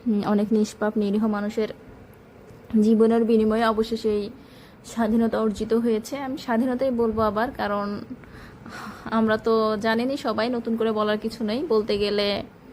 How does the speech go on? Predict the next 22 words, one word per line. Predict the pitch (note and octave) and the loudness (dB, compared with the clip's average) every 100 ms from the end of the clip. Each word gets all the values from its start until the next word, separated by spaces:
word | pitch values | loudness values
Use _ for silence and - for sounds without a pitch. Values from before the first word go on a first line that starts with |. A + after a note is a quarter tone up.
| - - - | -20 -20 -10
অলিখিতভাবে | - G#3+ G#3+ G#3 A#3 A3+ A#3 A3 | 2 4 4 2 0 2 2 0
পরাধীনই | G#3+ G#3 G3+ A3+ A3+ | -2 0 0 2 0
ছিলাম, | A3+ A#3 G3 G#3+ C#4 A#3+ | 0 -2 -2 -4 -4 -6
কোনো | G#3+ G3 | -6 -4
কথা | G#3 A3+ | -4 -4
বলতে, | G3+ F#3 F#3 G#3 | -4 -4 -2 -4
কোনো | G3 G3+ | -2 -4
কথা | G3 G3 A3 G3 G3 - | -2 -4 -2 -2 -2 -2
লিখতে, | G#3+ G#3+ G#3 - G3 C4+ - - - - - - - - | -2 -2 -2 -6 -4 -4 -10 -20 -20 -20 -20 -20 -20 -4
কোনো | A#3 A#3 | 0 2
কথা | B3 C4+ | 2 0
শেয়ার | - A#3 A#3 | 2 2 2
করতে, | A3+ A#3 A3+ A3+ B3 | 2 -2 -2 -2 0
নিজের | A3+ A3+ | 2 2
চিন্তা | A#3 A#3 A3+ | 0 -2 -2
চেতনা | A3+ A3+ A3 | -2 0 0
বলতে, | A3 G#3+ A3 A3 | 0 0 0 0
দুর্নীতি | A3 A3 G#3+ A3 | 0 0 0 -2
নিয়ে | G#3+ | -2
কোনো | G#3+ G#3+ | -2 -2
কথা | G#3 A3 A3+ | -2 -2 -2
বলতে, | G#3+ G#3 A3 G#3 | -2 -4 -4 -4